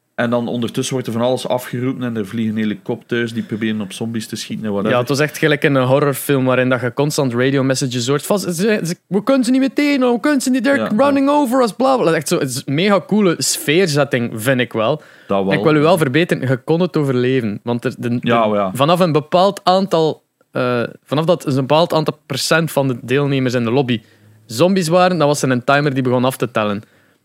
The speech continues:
Speaker 2: En, eh, de Joachim Blaze heeft het overleefd tot de laatste seconde.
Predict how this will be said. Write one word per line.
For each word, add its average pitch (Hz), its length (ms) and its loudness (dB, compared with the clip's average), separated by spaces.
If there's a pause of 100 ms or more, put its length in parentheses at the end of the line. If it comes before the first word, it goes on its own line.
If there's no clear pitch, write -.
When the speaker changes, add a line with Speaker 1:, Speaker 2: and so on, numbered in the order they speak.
(180)
Speaker 2:
En, 127 240 0
eh, 120 140 0
de 120 80 0
Joachim 143 380 2
Blaze 139 420 0
heeft 151 140 0
het 139 100 -4
overleefd 127 420 0
tot 123 160 -4
de 123 60 -2
laatste 117 280 0
seconde. 104 480 -6